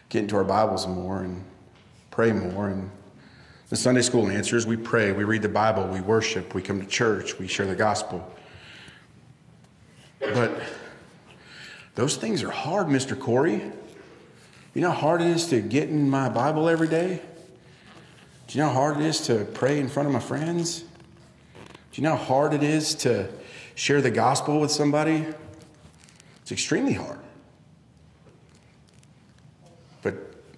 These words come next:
that's what we're supposed to do. So, when he taught, oh, let's move to verse twenty. "Do not despise prophecies."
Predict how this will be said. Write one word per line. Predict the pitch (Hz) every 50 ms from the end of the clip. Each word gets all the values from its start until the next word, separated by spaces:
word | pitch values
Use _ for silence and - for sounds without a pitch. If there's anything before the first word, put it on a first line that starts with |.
| - - - - - - - - _ - - _ _ _ - - - - - - -
that's | - 117 -
what | 123 113
we're | 107
supposed | - - - - 107 98 -
to | 92
do. | 90 170 302 330 - - - - - - - - - - - - - - - - - - - - - - - - - - - - - - - - - - - - - - - - - - - - - - - - - - _ - - - - - - - _ _ _ - - _ _ - _ _ - _ _ - _ _ - _ _ _ - _ _ - _ - _ _ - - _ _ - - - _ - -
So, | - - 147 135 131 - - - - - - - - - - - - - - - - - - - - - - - - - - - - - - - - - - - - - - - - - - - - -
when | - 127 131
he | 139 147
taught, | 143 160 147 143 120
oh, | 131 120
let's | 127 143 -
move | 165 160 151
to | 135
verse | 127 127 127 -
twenty. | - 110 98 95 95 - - - - - - - - - - - - - - - - - - - - - - - - - - - - - - - - - - - - - - - - - - - - - - - - - - - - - - 110
"Do | 107 135 156
not | 185 196 190 196 165 -
despise | 165 139 - - - 135 135 135 135 127
prophecies." | 135 131 113 113 110 - - - - - 82 80 - - - -